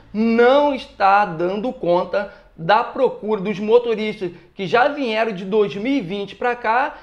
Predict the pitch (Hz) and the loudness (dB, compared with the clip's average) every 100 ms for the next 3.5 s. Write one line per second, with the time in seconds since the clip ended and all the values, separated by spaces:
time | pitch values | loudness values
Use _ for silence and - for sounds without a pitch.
0 | - - 302 277 180 214 226 240 196 262 | -18 -4 -2 0 0 0 2 0 -2 -4
1 | 294 - 226 233 233 190 226 208 208 208 | -4 -4 -8 -6 -8 -2 0 0 -4 -8
2 | 233 269 226 254 285 - _ _ 190 240 | -6 -6 -4 -4 -6 -14 _ _ 4 6
3 | 202 175 226 226 202 | 4 0 -2 -4 -6